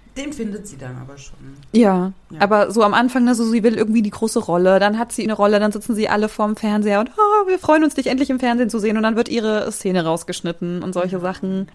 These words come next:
Speaker 2: Also nichts klappt bei ihr, alles geht irgendwie schief, sie ist nicht so erfolgreich, sie ist nicht so clever. Sie ist halt irgendwie so eine ganz normale Frau eigentlich.
Speaker 1: Ja. Ich fand es interessant,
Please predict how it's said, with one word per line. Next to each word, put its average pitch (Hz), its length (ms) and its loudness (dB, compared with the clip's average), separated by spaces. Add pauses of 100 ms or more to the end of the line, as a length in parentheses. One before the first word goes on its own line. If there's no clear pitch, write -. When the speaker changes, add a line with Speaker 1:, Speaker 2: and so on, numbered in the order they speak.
(120)
Speaker 2:
Also 208 260 -2
nichts 233 420 0
klappt - 320 -4
bei 285 100 0
ihr, 277 280 -2
alles 254 200 -2
geht - 160 -6
irgendwie 220 220 -4
schief, 262 400 0
sie 196 100 -8
ist - 160 -8
nicht 233 200 -2
so 214 80 -6
erfolgreich, 254 760 -2
sie 196 140 -8
ist 202 100 -10
nicht 196 160 -6
so - 80 -12
clever. 285 640 2 (380)
Sie 233 200 2
ist 247 140 -2
halt 254 140 -4
irgendwie 240 180 2
so 254 120 0
eine 233 180 0 (100)
ganz 240 320 -4
normale 220 380 -2
Frau 254 260 4
eigentlich. 175 720 -8 (120)
Speaker 1:
Ja. 151 200 -16 (420)
Ich 220 160 -8
fand 269 180 -2
es - 320 -8
interessant, 220 1120 -4